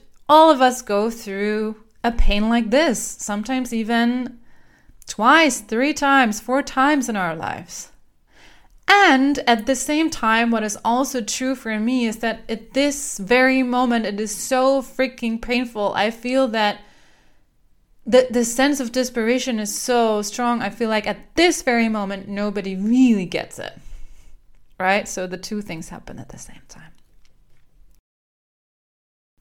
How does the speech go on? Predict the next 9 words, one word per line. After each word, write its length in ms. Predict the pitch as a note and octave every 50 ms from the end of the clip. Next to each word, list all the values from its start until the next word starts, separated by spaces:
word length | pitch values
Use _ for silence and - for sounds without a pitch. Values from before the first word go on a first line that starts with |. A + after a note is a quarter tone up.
| _ _ - _ _ _ _ _ _ _ _ _ _ - - - _ _ -
Okay, 300 | A#3 - C4+ G3 - G3+
now 180 | G3 G3 G3
move 380 | G#3 A3 A#3+ D#4+ F#4 G4 F4+ D#4+
on 540 | C#4+ C4 B3 A#3+ A#3 A#3+ B3 C4 C#4+ C4+ - - -
to 640 | - - B3+ B3 B3 B3 B3 B3+ B3 B3+ B3 - - - - _ _ _ _ _ _ _
number 340 | A3 G#3 G#3 G3+ G3+ G#3 G3+
three. 380 | G3 - - - - - - - - - - - - _ _ - - - - - _ _ - - - - - - - - - - - - - - - - - _ _ _ _ _ _ _ - - - _ _ _ _ _ _ _ _ _ _ _
Prayer. 560 | - - F4+ E4 C4+ D#3+ C3 - - - - - - - - - - - - - - - - - - - - - - - - - - _ _ _ _ _ _ _ _ _ _ _ _ _ _ _ _ _ _ _ - _ _ _ _ _ _ _ _ _ _ - - -
Prayer, 640 | - C4+ C4 C#4 C#4+ C#4+ C#4+ C#4+ C#4+ C#4+ D4 C#4+ -